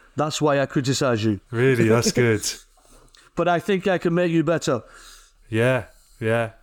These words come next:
Speaker 2: I always thought, 'cause that changed the boys' mindsets of what, what they were like. What do you
Speaker 1: And,
Speaker 2: like?
Speaker 1: and, and, yes, and they, they, they got to a stage. The same thing happened at Wasp.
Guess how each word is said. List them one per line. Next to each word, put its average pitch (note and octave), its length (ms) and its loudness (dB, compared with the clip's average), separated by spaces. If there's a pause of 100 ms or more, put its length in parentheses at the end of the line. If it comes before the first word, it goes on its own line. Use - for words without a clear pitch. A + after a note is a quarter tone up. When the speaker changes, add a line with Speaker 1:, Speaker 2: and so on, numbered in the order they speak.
Speaker 2:
I C3 100 0
always D3 160 2
thought, D3 120 0
'cause - 40 -8
that C#3+ 140 0
changed C#3+ 240 0
the B2 60 2
boys' B2 280 0
mindsets B2+ 580 -2
of G#2+ 80 -4
what, A2 180 -2
what A2 160 -4
they A2 120 0
were G#2+ 100 2
like. A2 340 -2 (160)
What G3 100 2
do A#3 60 2
you A3+ 120 4
Speaker 1:
And, F3 260 2
Speaker 2:
like? E3 120 2
Speaker 1:
and, D3+ 100 2
and, D#3+ 120 2
yes, - 420 -4
and C3+ 300 0 (160)
they, C3 200 2
they, C3+ 320 -2
they C#3+ 160 0
got F3 200 -2
to D3 120 0
a C3+ 40 2
stage. C3+ 280 0
The D3 100 0
same G3+ 260 -2
thing E3 160 -2
happened B2 240 0
at A2+ 60 4
Wasp. B2+ 380 -2